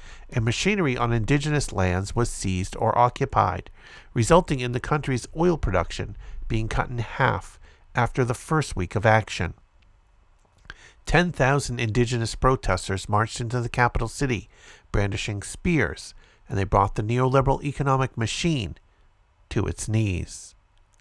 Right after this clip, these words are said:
Isa, who orchestrated the blockage of the Pan American Highway,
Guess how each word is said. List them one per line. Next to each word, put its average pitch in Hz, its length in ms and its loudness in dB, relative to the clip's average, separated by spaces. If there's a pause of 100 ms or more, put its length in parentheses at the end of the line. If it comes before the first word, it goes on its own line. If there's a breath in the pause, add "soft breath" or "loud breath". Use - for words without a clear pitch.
(600)
Isa, 117 420 4
who 113 160 2
orchestrated 117 680 0
the 113 80 -2
blockage 113 600 0
of 104 160 -6
the 117 80 0
Pan 127 320 0
American 110 460 0
Highway, 120 640 4